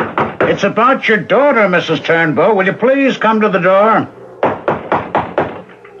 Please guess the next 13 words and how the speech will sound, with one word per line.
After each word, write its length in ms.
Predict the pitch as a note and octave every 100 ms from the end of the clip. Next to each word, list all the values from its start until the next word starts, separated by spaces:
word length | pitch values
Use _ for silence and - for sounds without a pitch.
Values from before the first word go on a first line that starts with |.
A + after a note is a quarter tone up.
| - - - -
I'm 180 | - E3+
not 220 | G#3 C4+
going 200 | F#3+ B3+
to 60 | A#3
go 240 | G#3 B3+
away, 240 | A3+ B3 C#4
lady, 480 | G#3+ G3 G3+ B3 A3
so 180 | -
you'd 200 | F3+ F#3
better 200 | C#3+ A3+
open 220 | A3+ B3 G#3+
the 60 |
door. 520 | F3 G3+ C4 E3+ F3+